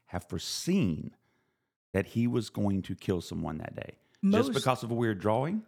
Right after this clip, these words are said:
Speaker 2: Most parents can't. But
Speaker 1: It's,
Speaker 2: you're,
Speaker 1: but somehow magically
Speaker 2: most
Speaker 1: they
Speaker 2: parents
Speaker 1: possess some
Speaker 2: can't.
Speaker 1: kind of special insight.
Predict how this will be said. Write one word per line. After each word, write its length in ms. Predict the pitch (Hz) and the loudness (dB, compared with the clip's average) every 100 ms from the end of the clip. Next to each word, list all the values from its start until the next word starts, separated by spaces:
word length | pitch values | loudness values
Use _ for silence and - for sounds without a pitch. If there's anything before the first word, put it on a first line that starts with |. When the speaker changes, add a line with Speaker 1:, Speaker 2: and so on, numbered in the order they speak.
| _ _ | _ _
Speaker 2:
Most 480 | 185 208 277 - - | 4 4 2 -4 -2
parents 460 | 214 190 185 196 - | 0 2 0 -2 -4
can't. 440 | 254 240 - - - _ _ _ _ _ - | -2 -2 -2 -8 -20 _ _ _ _ _ 2
But 100 | 226 | 4
Speaker 1:
It's, 80 | 233 | 6
Speaker 2:
you're, 100 | - | 4
Speaker 1:
but 160 | - | 4
somehow 480 | - 165 175 165 151 | 2 4 6 4 4
magically 720 | 135 139 196 - - 285 131 | 6 6 6 6 4 2 4
Speaker 2:
most 140 | 117 104 | 4 4
Speaker 1:
they 80 | |
Speaker 2:
parents 440 | 139 165 180 208 160 | 4 6 4 4 2
Speaker 1:
possess 340 | 113 139 127 | 2 2 2
some 140 | 311 110 | 0 0
Speaker 2:
can't. 80 | |
Speaker 1:
kind 160 | 131 123 | 0 -2
of 80 | 113 | -2
special 500 | - 123 107 113 - | -2 -2 -2 -4 -2
insight. 580 | 131 131 - 80 90 | 0 0 -2 -6 -8